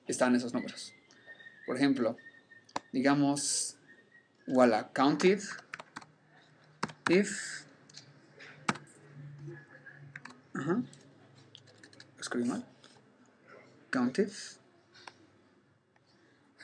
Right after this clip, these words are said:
si seleccionamos este rango, countif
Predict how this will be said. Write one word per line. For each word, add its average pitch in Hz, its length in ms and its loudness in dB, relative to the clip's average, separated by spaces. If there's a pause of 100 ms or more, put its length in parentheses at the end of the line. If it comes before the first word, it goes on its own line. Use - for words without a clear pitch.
(120)
si 196 800 6 (360)
seleccionamos 143 500 4
este - 120 4
rango, 190 400 6 (2500)
countif 170 400 4